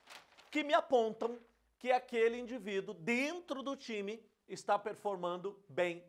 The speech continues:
ou mal? Pensa comigo, percebe? Tem um gap aqui. Então, se você falha como gestor, existe uma grande chance de você falhar como um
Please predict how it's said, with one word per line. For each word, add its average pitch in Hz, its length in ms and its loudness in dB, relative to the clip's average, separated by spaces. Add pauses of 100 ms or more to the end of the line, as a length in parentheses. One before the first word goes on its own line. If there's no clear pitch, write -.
ou 185 120 2
mal? 135 460 0
Pensa 233 240 2
comigo, 190 320 0
percebe? 185 500 4 (320)
Tem 185 120 -2
um 202 100 -6
gap 180 280 2
aqui. 160 300 -10 (440)
Então, 226 260 0
se 320 240 -2
você 302 420 2
falha 226 680 8
como 208 340 0
gestor, 240 580 4 (680)
existe 208 840 -4
uma 202 240 2
grande 269 760 -4
chance 220 680 0 (360)
de 190 160 0
você 247 460 2
falhar 196 600 6 (300)
como 220 500 6 (200)
um 226 240 -6